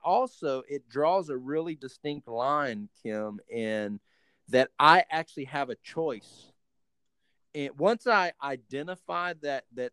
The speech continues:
that, that I'm believing something that isn't true, or that something outside of whatever the current situation is causing me this angst, once I'm able to identify that,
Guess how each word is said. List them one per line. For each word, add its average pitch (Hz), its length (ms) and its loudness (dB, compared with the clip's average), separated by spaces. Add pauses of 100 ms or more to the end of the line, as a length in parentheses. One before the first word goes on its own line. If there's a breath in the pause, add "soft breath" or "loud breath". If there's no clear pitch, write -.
that, 135 260 -6 (760)
that 131 120 -6
I'm 139 180 -6
believing 135 520 -8
something 151 480 -2
that 120 200 0
isn't 131 360 -2
true, 143 480 0
or 120 120 4
that 110 240 2 (260)
something 143 500 0
outside 123 500 0
of 107 140 -4
whatever 117 320 -2
the 107 100 -6
current 123 300 -6
situation 117 580 -2
is 107 100 -6
causing 117 400 2
me 120 120 -2
this 110 160 -6
angst, 127 340 -2
once 165 240 2
I'm 311 140 0
able 202 180 4
to - 160 0
identify 139 680 2
that, 202 300 -6